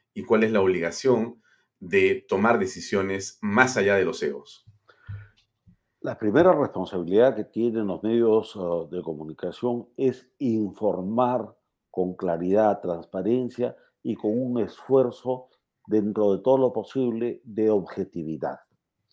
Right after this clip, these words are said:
Speaker 2: Nadie dice que no tengan sus líneas editoriales, nadie dice que no tengan una postura política, pero deben informar con transparencia. Y n-, no lo están haciendo. Eh,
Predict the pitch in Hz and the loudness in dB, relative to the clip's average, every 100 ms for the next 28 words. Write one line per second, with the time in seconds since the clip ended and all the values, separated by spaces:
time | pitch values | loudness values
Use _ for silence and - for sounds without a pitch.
0 | _ - 117 135 123 120 123 127 127 107 | _ -6 2 2 4 2 2 -2 -6 -6
1 | 98 101 101 117 113 110 110 113 - - | -4 -4 -6 -4 -2 0 -2 -2 -10 -12
2 | 101 104 104 110 107 98 101 95 95 95 | -12 -8 -6 -4 -4 -4 -4 -6 -4 -4
3 | 120 151 135 143 139 _ _ _ - 110 | 2 2 2 -2 -6 _ _ _ -2 2
4 | 107 101 107 110 92 92 90 101 107 104 | 2 2 -2 -4 -6 -8 -8 -8 -6 -8
5 | 101 101 95 85 - 95 95 90 87 87 | -8 -8 -6 -8 -8 -4 -4 -4 -8 -10
6 | - - 71 _ _ _ - 98 104 117 | -14 -16 -16 _ _ _ -4 0 2 2
7 | 113 110 95 - 82 87 98 95 82 80 | 0 -2 -6 -8 -10 -4 -4 -4 -12 -14
8 | - 82 82 71 - - _ _ - _ | -16 -8 -8 -8 -12 -20 _ _ -20 _
9 | _ - 117 127 135 - 143 180 175 135 | _ -2 0 2 0 -2 4 6 6 4
10 | 117 - 156 139 98 - 160 156 117 64 | 0 -2 -2 -2 -6 -6 -2 0 -2 -6
11 | _ _ _ _ _ _ _ _ _ _ | _ _ _ _ _ _ _ _ _ _
12 | - 117 104 | 0 4 4